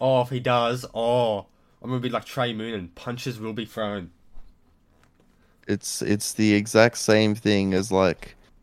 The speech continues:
Speaker 2: his past two seasons with Manly, where it just keeps failing and failing and failing, but then eventually it just accidentally works.
Speaker 1: I wanna make sure we actually are versing those blokes at home. It bet-, I think it is Manly.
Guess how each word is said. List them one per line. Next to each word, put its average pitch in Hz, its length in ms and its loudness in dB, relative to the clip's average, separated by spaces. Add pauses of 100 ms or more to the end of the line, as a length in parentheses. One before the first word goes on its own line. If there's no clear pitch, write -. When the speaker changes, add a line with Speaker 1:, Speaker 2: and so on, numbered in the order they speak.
(320)
Speaker 2:
his 98 200 -2
past 104 420 4
two 104 160 2
seasons 101 560 0
with 101 240 0
Manly, 92 440 2
where 90 200 2
it 92 160 2
just 104 220 -4
keeps 101 280 -2
failing 104 440 6
and 101 120 0
failing 98 380 2
and 98 180 2
failing, 92 460 2
but 87 160 -6
then 90 140 0
eventually 95 720 0
it 95 80 -4
just 101 220 -6
accidentally - 640 -2
works. - 640 -6 (100)
Speaker 1:
I 92 60 -10
wanna 101 120 -8
make 92 180 -10
sure 87 180 -16
we 80 120 -14
actually 76 360 -16
are 78 240 -10
versing 80 320 -16
those 78 180 -14
blokes - 280 -18
at - 80 -20
home. - 340 -16
It 87 120 -14
bet-, 95 220 -8
I - 60 -20
think 101 240 -10
it 87 60 -10
is 80 180 -14
Manly. 80 320 -14